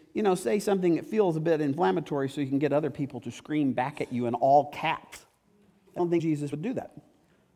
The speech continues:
Which, by the way, those of you who are my age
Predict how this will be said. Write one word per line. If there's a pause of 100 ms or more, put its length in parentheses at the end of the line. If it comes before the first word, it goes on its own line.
(1600)
Which,
by
the
way, (200)
those
of
you
who
are
my
age